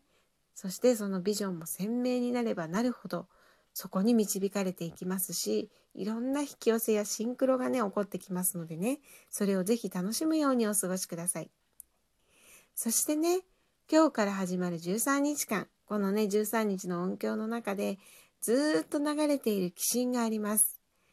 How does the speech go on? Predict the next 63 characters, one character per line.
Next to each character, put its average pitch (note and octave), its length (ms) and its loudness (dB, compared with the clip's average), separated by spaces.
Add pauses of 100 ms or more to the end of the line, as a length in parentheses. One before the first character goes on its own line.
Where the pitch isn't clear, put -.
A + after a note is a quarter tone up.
(100)
そ - 180 -4
の C#4 140 2
エ D4 100 2
ネ D#4 100 2
ル E4 140 2
ギ D4+ 200 2
ー - 20 2
は C#4 260 2
青 G#3+ 220 2
い B3+ 100 2
嵐 G#3 280 -4
で F3+ 120 -4
す。 - 160 -6 (420)
で、 A#3 100 -4
今 F4 200 4
日 E4+ 40 8
は A#3+ 120 6
ね、 F#3+ 100 0
青 G3 200 0
い C4+ 100 0
嵐 A#3 320 0
の F#3+ 80 -2
日 F#3+ 140 -4
で F3 100 -2
も E3+ 120 -4
あ F#3 100 -2
る F3 80 -4
の D#3 120 -10
で、 F3 300 -4 (280)
ダ A#3 120 0
ブ D#4 100 0
ル D4 120 2
で G3+ 160 0
こ - 120 -8
の E3+ 120 -4
力 F3 340 -4
が D#3+ 80 -10
強 E3 240 -4
ま D#3 140 -10
り D#3 80 -12
ま D#3 160 -10
す。 - 160 -8 (720)
じ - 80 4
ゃ A#3+ 80 6
あ、 - 40 6
青 B3 120 0
い F4+ 80 2
嵐 D4 320 2
の A#3+ 120 0
時 A3 240 -2
っ G3 40 -2
て F#3 140 -2
ど G#3+ 160 2
ん - 20 2
な D4 100 0
時 B3+ 240 0
な G#3 140 -2
の G3 140 0
っ B3+ 80 -6
て - 180 -4
い F#3 140 0
う F3 60 -4
と、 F3+ 340 -2